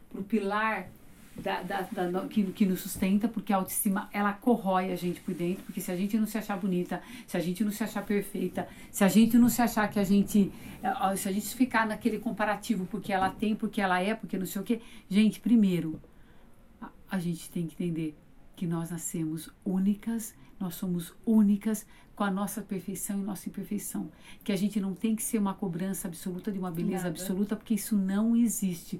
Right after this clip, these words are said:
Speaker 1: Isso é um padrão, são padrões de belezas que foram, que foram impostos e que a gente tem que parar de fazer essa, essa, essa, essa comparação. Lembrando sempre, eu sou única.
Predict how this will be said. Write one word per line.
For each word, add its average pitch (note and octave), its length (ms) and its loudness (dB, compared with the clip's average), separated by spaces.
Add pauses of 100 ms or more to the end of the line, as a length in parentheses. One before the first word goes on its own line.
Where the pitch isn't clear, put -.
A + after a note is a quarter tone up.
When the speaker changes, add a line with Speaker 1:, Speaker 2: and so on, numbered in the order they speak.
(240)
Speaker 1:
Isso F3+ 160 0
é - 20 4
um F#3 40 0
padrão, G3+ 520 4 (100)
são G#3 220 -2
padrões G3 540 4
de B3 100 6
belezas G#3+ 440 2
que - 100 -6
foram, G3 540 -2 (320)
que G#3+ 120 6
foram G3 280 4
impostos A3+ 580 4 (240)
e A3 80 4
que A#3+ 100 0
a C4 60 8
gente B3 240 2
tem B3+ 120 4
que - 60 -4
parar A#3 420 2
de G3+ 100 -6
fazer G3+ 260 -2
essa, G#3 300 -2 (260)
essa, G#3 380 0
essa, G3+ 320 -2
essa G#3 260 0
comparação. G3 720 0 (400)
Lembrando B3+ 500 10
sempre, G#3+ 380 6 (380)
eu G#3 80 0
sou - 340 -4 (160)
única. A3+ 760 6